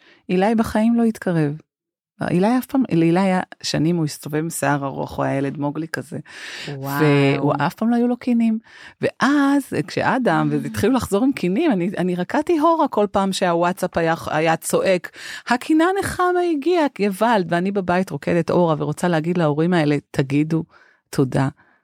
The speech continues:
Speaker 1: על הקינים האלה, כי זה הדבר הכי תקשורתי שיש."
Speaker 2: וואו.
Speaker 1: <laughs>
Speaker 2: וואו.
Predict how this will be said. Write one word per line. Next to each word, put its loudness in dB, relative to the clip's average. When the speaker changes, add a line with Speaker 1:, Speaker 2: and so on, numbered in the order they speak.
Speaker 1:
על 2
הקינים 2
האלה, 0
כי -8
זה 0
הדבר -2
הכי -2
תקשורתי -6
שיש." -4
Speaker 2:
וואו. 2
Speaker 1:
<laughs> 0
Speaker 2:
וואו. 2